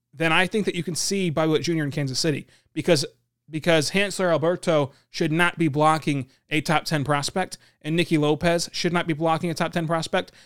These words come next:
If you gotta move him over to second base for the time being, so be it, if he's your best option. I think that there's a world in which Bobby Witt Junior plays in Kansas City this year, but if you're a betting person and, and, and you, and you wanna sit back and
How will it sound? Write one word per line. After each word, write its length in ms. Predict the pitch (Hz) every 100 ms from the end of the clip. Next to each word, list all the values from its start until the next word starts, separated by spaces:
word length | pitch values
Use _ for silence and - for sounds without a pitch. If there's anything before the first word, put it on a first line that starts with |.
| _
If 140 | 123
you 80 | 143
gotta 160 | 165 151
move 220 | 160 160
him 80 | 165
over 180 | 156 160
to 80 |
second 340 | 147 175 160 131
base 460 | 143 180 - - - _ _
for 100 | 180
the 80 | 170
time 280 | 175 175 160
being, 320 | 170 185 190 _ _
so 260 | - 165 147
be 220 | 139 165
it, 200 | - - _ _ _ _ -
if 120 | 123
he's 220 | 170 165
your 60 | 151
best 200 | 151 151
option. 420 | 143 - 202 185 _ _ _ _ _ _ _ 160
I 140 | 175
think 160 | 180 220
that 100 | 214
there's 180 | 202
a 60 | 175
world 380 | 143 147 190 202
in 100 | 196
which 260 | 190 -
Bobby 200 | - 175
Witt 120 | 175 151
Junior 220 | 180 165
plays 360 | - 160 165
in 80 | 160
Kansas 280 | 151 160 147
City 180 | 160 170
this 220 | 196 -
year, 260 | 214 226 - _ _ _ _ _
but 100 | 175
if 100 | 175
you're 120 | 180 165
a 40 |
betting 340 | 131 175 202
person 480 | 190 202 196 226 214 -
and, 120 | 147
and, 140 | 151 139
and 180 | 143 143
you, 100 | 143
and 180 | 147 139
you 100 | 135
wanna 300 | 135 165 156
sit 280 | - 190 -
back 340 | 156 170 -
and 180 | 151